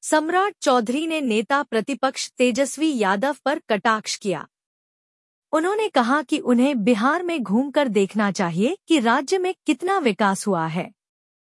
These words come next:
उन्होंने यह भी कहा कि तेजस्वी यादव को यह देखना चाहिए कि कितने स्कूल और कॉलेज बने हैं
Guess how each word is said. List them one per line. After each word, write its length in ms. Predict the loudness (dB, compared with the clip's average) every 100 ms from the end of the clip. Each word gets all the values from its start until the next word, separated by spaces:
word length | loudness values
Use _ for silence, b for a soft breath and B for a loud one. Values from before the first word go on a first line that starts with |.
| _ _ _
उन्होंने 380 | -4 -2 -2 0
यह 360 | 0 2 2 0
भी 220 | 0 0
कहा 380 | 0 0 0 -2
कि 180 | -2 0
तेजस्वी 720 | 0 0 0 -2 0 2 4
यादव 380 | 2 2 0 0
को 80 | -2
यह 280 | 0 0 2
देखना 500 | 2 0 0 -4 -2
चाहिए 520 | -2 0 0 0 -2 -2
कि 100 | -2
कितने 460 | -2 -4 -2 -2
स्कूल 400 | -4 -4 -2 -2
और 240 | 0 0 0
कॉलेज 460 | 0 2 0 -2
बने 300 | -2 0 0
हैं 240 | -2 -4